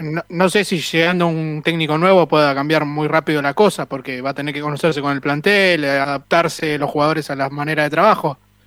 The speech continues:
Me parece que Úbeda sobre cualquier otro que pueda venir, por lo menos para lo inminente,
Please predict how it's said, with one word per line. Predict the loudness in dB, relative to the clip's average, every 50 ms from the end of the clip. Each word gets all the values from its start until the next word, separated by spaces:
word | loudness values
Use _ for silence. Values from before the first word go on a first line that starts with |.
| _ _ _
Me | -14 -4
parece | -2 -2 -2 0 -2 -2
que | -2 0 2 6
Úbeda | 8 8 10 10 8 6 6 4 2
sobre | -2 -4 -6 -4 -4 -4
cualquier | -4 -4 -4 -2 -2 2 4 4
otro | 2 2 0 -4 -6
que | -6 -6 -4
pueda | 0 2 2 2
venir, | 2 2 0 0 0 0 -4 -8 _ _ _ _ _ _ _ _ _ _
por | _ -8
lo | -4 -2
menos | 0 0 0 0
para | 0 0 2 2 2 0 0 -2 -4 -6 -10 -12 -16 -20 -20 -12 -8
lo | -6 -4 -4
inminente, | -4 -4 -4 -4 0 0 2 2 2 2 2 2 2 2 0